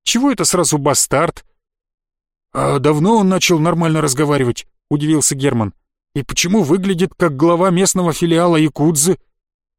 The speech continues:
"Живительной водички попил". "В течение получаса ожидаются серьёзные затруднения на дорогах в районе Великой Кузни, улицы Исследователей,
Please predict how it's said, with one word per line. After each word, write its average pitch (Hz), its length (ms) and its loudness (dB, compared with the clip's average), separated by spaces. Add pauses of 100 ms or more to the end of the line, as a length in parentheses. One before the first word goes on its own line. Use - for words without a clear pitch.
(240)
"Живительной 220 640 -2
водички 208 480 -2
попил". 120 420 -4 (1120)
"В - 120 -20
течение 190 640 -2
получаса 185 800 0
ожидаются 180 640 0
серьёзные 180 640 0
затруднения 175 800 -2
на 175 160 -2
дорогах 175 520 0
в 165 60 -2
районе 175 460 0
Великой 175 420 0
Кузни, 175 540 0 (280)
улицы 196 460 0
Исследователей, 180 880 0